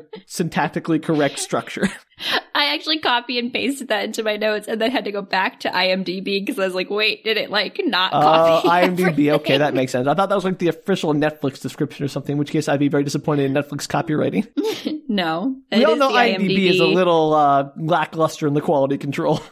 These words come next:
Speaker 1: <laughs>
Speaker 2: It is, but it is the main one, like, underneath the title, so it's not even one of the anonymous ones written <laughs> by somebody.
Speaker 1: Well, they're all written by somebody. I think they just vote for one to put up there or whatever. <laughs> I don't
Speaker 2: That's
Speaker 1: know.
Speaker 2: probably true.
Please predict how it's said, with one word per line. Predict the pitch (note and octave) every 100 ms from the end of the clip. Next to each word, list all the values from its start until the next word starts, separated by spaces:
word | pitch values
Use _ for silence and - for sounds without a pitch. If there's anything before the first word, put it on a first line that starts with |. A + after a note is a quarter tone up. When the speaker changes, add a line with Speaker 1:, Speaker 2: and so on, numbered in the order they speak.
| -
Speaker 1:
<laughs> | F4 -
Speaker 2:
It | C4
is, | C4 A#3+ A#3
but | A#3+
it | A3
is | A#3 A#3
the | G#3+
main | G3 F#3+ F#3+
one, | F#3 E3+ D#3+
like, | E3
underneath | E3+ E3+ E3 E3 E3+
the | F3
title, | - E3+ D#3+ -
so | F#3+ F3
it's | F3
not | G3 F#3
even | F#3 F#3
one | F3+
of | E3+
the | F3
anonymous | E3+ E3+ F3 F#3 -
ones | - E3 G#3
written | E3 -
<laughs> | -
by | C#4+
somebody. | - C#4 C4 B3 C4 C#4 C4+ D#4 D4+
Speaker 1:
Well, | G3
they're | G#3 C4+
all | C4
written | G3 G3+
by | E3
somebody. | - F3+ D3+
I | E3
think | A3
they |
just | F3 C3+
vote | F3 F#3+
for | D#3+
one | D3 C#3+
to |
put | C#3+ D3
up | D3
there | B2 A2+
or | A2
whatever. | A#2 A#2 C3+
<laughs> |
I |
don't | - G3+ C#3+
Speaker 2:
That's | -
Speaker 1:
know. | A#2
Speaker 2:
probably | - - - -
true. | - - D#4